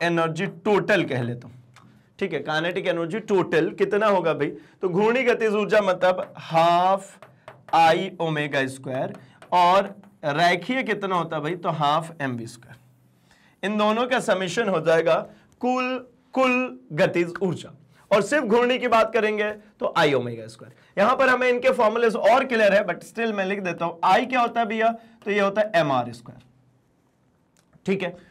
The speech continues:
और ओमेगा क्या होता है? तो ओमेगा की अगर आप चर्चा करेंगे तो ये कोणीय वेग है।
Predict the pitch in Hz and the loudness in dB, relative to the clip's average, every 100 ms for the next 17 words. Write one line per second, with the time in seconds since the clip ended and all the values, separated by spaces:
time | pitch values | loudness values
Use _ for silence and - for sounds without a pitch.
0 | _ 233 247 226 214 220 220 262 254 254 | _ 0 0 0 2 2 2 0 2 2
1 | 240 240 226 226 - _ _ _ _ _ | 2 0 -2 -4 -20 _ _ _ _ _
2 | _ 226 226 220 220 214 214 254 254 233 | _ -2 2 2 2 2 2 -2 0 0
3 | 226 220 220 208 170 220 202 190 190 185 | 2 0 -2 -4 -2 -4 0 -2 -2 -4
4 | 190 202 220 214 185 190 220 180 170 151 | -4 -2 -2 -2 -2 -2 -2 -2 -4 -4
5 | 175 | -6